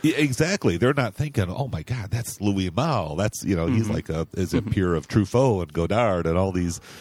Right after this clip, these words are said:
Speaker 1: you know, cool cats, uh, you know, uh, in the international art house cinema scene. No, he's just some crazy Frenchman with a camera. <laughs> Who are these other guys, <laughs> you know, taking our pictures anyways?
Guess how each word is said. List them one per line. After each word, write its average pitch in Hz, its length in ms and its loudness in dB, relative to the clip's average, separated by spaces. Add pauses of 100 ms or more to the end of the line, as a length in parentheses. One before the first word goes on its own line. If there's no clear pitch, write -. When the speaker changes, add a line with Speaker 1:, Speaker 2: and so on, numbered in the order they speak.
(160)
Speaker 1:
you 90 120 0
know, 82 160 0
cool 98 300 2
cats, 98 460 -4
uh, 78 340 -2
you 92 120 -4
know, 80 360 -4
uh, 73 160 -6
in 73 160 -4
the 78 140 -4
international 90 640 -2
art 101 160 0
house 101 240 0
cinema 135 320 -4
scene. 73 420 -6
No, 117 140 0
he's 110 220 -2
just - 280 -4 (460)
some 85 240 -8
crazy 95 320 0
Frenchman 87 420 -4
with 85 120 -2
a 69 60 -4
camera. 85 600 -2
<laughs> 139 560 2
Who 120 220 2
are 107 80 2
these 110 160 0
other 98 220 0
guys, 82 400 0 (160)
<laughs> - 180 -14
you 101 80 0
know, 92 140 2
taking 101 320 0
our 87 100 0
pictures 90 420 -2
anyways? 73 540 -2